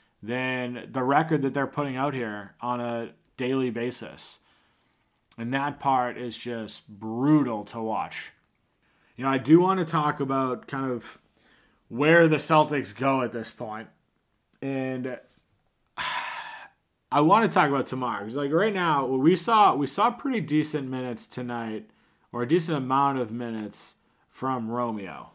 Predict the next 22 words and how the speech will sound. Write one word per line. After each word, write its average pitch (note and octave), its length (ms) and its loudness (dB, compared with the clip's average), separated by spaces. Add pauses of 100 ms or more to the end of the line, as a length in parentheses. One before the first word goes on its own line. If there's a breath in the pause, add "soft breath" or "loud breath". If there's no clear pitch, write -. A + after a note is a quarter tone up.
So A#2+ 340 -6 (280)
upped E3 260 0
his, F3+ 380 4
upped D#3+ 180 2
his E3 140 -2
minutes D#3+ 280 2
to C#3+ 100 -6
fourteen C3+ 580 -4
tonight, A2 360 -10 (760 soft breath)
and B2+ 460 -8 (120)
overall B3 480 8
looked F3 340 0 (500)
okay, C#3+ 580 2
like, A#2 200 -6
looked E3+ 200 -2
solid. G#2+ 440 2
Defensively, F3 800 -2
great. A#2+ 500 -6
Had C3+ 200 -6
a C#3 60 -4
couple D3+ 340 -2
of, D3 300 2